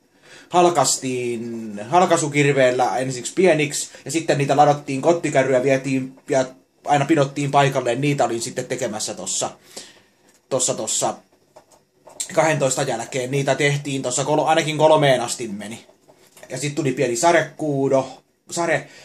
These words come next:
pieni sadekuudo tuli. Tuli sitten tommonen ja sitten mä kyselin noita mun vanhoja housuja, farkkuja ja sun muita, että löytyisikö niitä,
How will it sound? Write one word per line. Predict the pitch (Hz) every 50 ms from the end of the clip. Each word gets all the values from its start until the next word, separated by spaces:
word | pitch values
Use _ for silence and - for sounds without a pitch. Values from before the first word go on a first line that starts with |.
| - _
pieni | - 180 185 175 147 143
sadekuudo | - - 165 165 151 135 - - _ 147 160 156 143 117 113 110
tuli. | - 139 127 113 101 98 95 - - _ _ _ _ _ _ _ _ _ _ _ _ _ _ _ _ _ _ _ _ _ _ _ _ _ _ _ _ - - _ _ _ - - - - - _
Tuli | - 156 151 143
sitten | 139 151 147 147 - 139 - - - _ _ _ _ _ _
tommonen | - 147 143 143 143 135 123 120 113 113
ja | 113 110 110 113 - - - - _ _ _ _ _ _ _ _ _ _ _ _ _ _ _ _ _ _ _ _ _ _ _ _ - - - _ _ _ _ _ _ _ _ - - _ _ _
sitten | - 170 156 185 180
mä | 170 165
kyselin | 156 151 - 147 143 143 135
noita | 143 135 135 131
mun | 139 143 135 120
vanhoja | 156 156 156 147 139 113 104 98
housuja, | 139 165 185 180 170 - - 165 151 139 143 139 139 - - - 110
farkkuja | - - 165 170 156 151 - - 151 139 127
ja | 120 120
sun | 120 - 131 131
muita, | 147 156 165 156 139 127 123 110
että | 117 113 - 127
löytyisikö | 143 147 147 143 139 127 - - 135
niitä, | 117 120 120 117 113 110 107 123 120